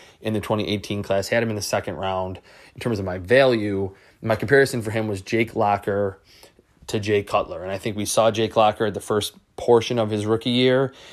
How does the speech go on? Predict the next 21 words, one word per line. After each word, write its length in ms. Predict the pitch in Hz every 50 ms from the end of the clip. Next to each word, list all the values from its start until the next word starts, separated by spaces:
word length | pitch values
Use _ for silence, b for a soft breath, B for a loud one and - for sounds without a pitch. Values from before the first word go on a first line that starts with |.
| B B B B
started 340 | - - 120 110 110 110 101
to 60 | 107
move 480 | 101 101 104 113 113 117 120 123 120 117
toward 280 | - - 123 120 117 107
Jay 200 | 110 113 117 110
Cutler 420 | - - - 113 - 117 120 113
toward 240 | 113 - 113 107 104
the 140 | 107 107 110
end. 320 | 117 120 123 131 135 135 -
And 140 | 110 110 113
now 180 | 110 113 123 131
we're 120 | 131 127
seeing 580 | - - - 135 127 123 123 120 120 117 107 b b b b b b b - - _ _ - -
more 320 | - 113 120 123 131 127
Jay 320 | 120 107 107 120 117 123
Cutler 460 | 120 - - 127 120 - 113 117 113 110
type 420 | - - - 113 110 113 113 - -
ability, 720 | 101 101 98 113 120 123 127 113 107 104 101 101 98 95 b b b b b b b b b -
um, 240 | 104 98 98 101 -
and 240 | 104 104 101 95
play 800 | - - - - 117 117 127 135 131 120 113 107 101 101 98 101